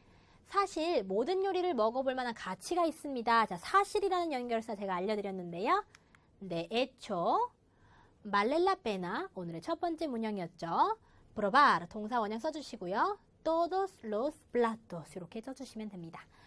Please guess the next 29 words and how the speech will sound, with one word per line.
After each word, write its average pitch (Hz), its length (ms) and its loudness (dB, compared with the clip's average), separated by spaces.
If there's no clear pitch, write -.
자, 208 120 -12
요거 233 300 2
아주 269 320 0
유용하니까 247 520 -2
todos 285 280 0
los 330 160 -2
platos도 202 680 -4
많이, 196 360 -6
어, 180 80 -16
살펴주세요. 254 840 -4
이 330 120 2
레스토랑은 320 560 2
오직 262 200 -4
신선하고 392 540 0
건강에 277 480 2
좋은 220 240 -2
재료만 196 400 -4
사용합니다. 202 1080 2
자, - 100 -8
이제 196 160 -2
주어가 220 340 -2
몇 175 140 -6
번 220 140 -6
반복됐기 202 500 -8
때문에 285 280 -4
주어는 285 500 -4
빼고 381 580 0
생략하고 349 440 -4
갈게요. 180 680 -2